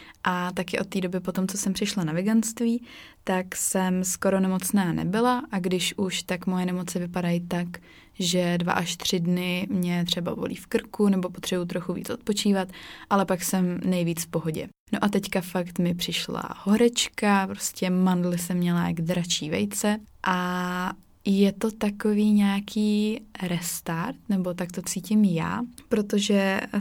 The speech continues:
ta nemoc mě fakt donutila zrušit všechny schůzky, zrušit všechny povinnosti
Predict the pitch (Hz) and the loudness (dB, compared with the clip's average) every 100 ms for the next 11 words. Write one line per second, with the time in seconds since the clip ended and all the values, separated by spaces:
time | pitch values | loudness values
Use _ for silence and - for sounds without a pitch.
0 | 202 208 202 190 202 208 202 208 190 190 | 2 6 6 4 0 0 2 2 2 0
1 | 190 190 196 190 196 202 - 208 208 202 | 0 0 0 0 -2 -6 0 4 4 2
2 | - 208 208 208 202 - 226 - - 226 | -2 -2 2 2 2 -2 0 -2 0 4
3 | 208 196 196 202 - 208 214 202 180 202 | 4 2 0 0 0 2 2 2 2 2
4 | 220 - - 208 202 | 2 -2 0 2 2